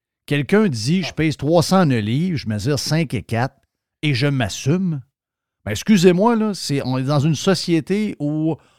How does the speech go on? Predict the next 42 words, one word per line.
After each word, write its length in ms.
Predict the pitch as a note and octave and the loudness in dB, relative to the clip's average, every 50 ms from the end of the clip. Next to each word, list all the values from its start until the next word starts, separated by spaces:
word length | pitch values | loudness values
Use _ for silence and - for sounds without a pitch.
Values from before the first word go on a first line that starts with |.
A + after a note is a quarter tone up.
| _ _ _ - | _ _ _ -6
on 340 | A#2+ B2+ C3 C3 C#3 C3+ B2+ | -4 -2 0 0 0 0 -2
dit 240 | A#2+ G2+ G#2+ F3+ | -2 -2 0 2
aux 180 | A3+ G#3 F3+ E3 | 4 4 4 4
gens 300 | B2 G#2+ D#3 F3+ F#3+ F3+ | 4 2 2 0 2 0
de 100 | C3+ C3 | 0 -2
plus 160 | - - F3+ | -2 -2 -2
faire 260 | - - G3 G3+ G3 | 0 4 4 4 4
de 160 | E3+ D3 D3 B2+ | 4 2 0 0
ski 440 | - - - - - D#3+ F3+ F#3 | -2 -4 -8 -8 -6 -6 -6 -4
parce 240 | - C3 G#2+ - - | -4 -4 -6 -6 -6
qu'ils 460 | - - D3+ D3+ D3+ - - C3+ B2+ | -2 2 2 4 2 2 0 -4 -2
remplissent 480 | B2 C3+ C3 A#2 A2 C#3+ E3 D3+ - - | -2 -2 -2 -2 -2 -2 -2 -2 -2 -4
les, 300 | C3 B2+ B2 A#2 A#2 A2+ | -4 -4 -2 -2 -2 -2
euh, 360 | A2 G#2+ G#2 G2+ G2+ F#2+ F#2+ F#2 | -2 0 -2 -2 -2 -2 -4 -4
les, 320 | F#2 G2 G2+ F#2 F#2 F2+ | -4 -6 -6 -4 -4 -4
euh, 140 | F2 E2+ E2+ - - - _ _ _ _ _ _ _ - | -4 -4 -6 -8 -12 -20 _ _ _ _ _ _ _ -10
les 240 | - G#2+ G#2 A#2+ | -8 -6 -4 -4
hôpitaux 440 | B2+ - - - - D3 D#3 D#3+ D#3 | -4 -6 -6 -6 -2 0 0 0 0
de, 200 | B2 A#2 G#2 G2 | -2 -4 -4 -4
de, 140 | F2+ E2+ F2+ | -6 -6 -6
avec 280 | F2 E2+ G2+ A2 G#2 A#2+ | -6 -4 -6 -6 -4 -4
les 160 | A#2+ G2 A2+ | -4 -4 -4
accidents 320 | G#2 - - B2 B2+ C3+ B2 | -6 -6 -4 -2 -2 0 0
de 80 | A2 | -2
ski. 420 | F#2 - - - D3+ F#3 G#3+ G#3+ - _ _ _ _ _ - | -4 -6 -8 -4 -2 -2 -2 -4 -6 _ _ _ _ _ -4
On 100 | D#3+ F#3+ | -2 -2
nous 160 | G3+ E3 C#3+ F3+ | -2 0 0 0
a 60 | E3 | -2
dit 140 | C#3 F#3+ G3 | -2 -4 -2
pendant 340 | - E3+ D#3+ D3+ D#3 D3+ C#3+ | 0 0 2 2 0 0 0
deux 280 | C#3 D3+ D3 C3+ A2 | 0 0 0 0 2
ans, « 100 | D#3+ F3 D#3 | 2 0 0
Restez 260 | C#3 B2+ - - E3 | 0 -2 -2 -2 -2
chez 200 | - - D#3 C#3+ | -2 0 0 0
vous 160 | C3 C3 E3+ D#3 | 0 0 0 0
parce 180 | C3+ B2+ - | 0 -2 -2
qu'on 100 | B2+ A#2+ | -2 -2
veut 120 | B2 C3 - | -2 -2 -2
pas 180 | - D3 D3+ C3+ | -2 -2 -2 -2
que 120 | - C3 | -2 -4
le 60 | A#2 A#2 | -2 -2
monde 340 | A#2+ C3+ C#3 C#3 C#3 B2 | -2 -2 -2 -2 -2 -4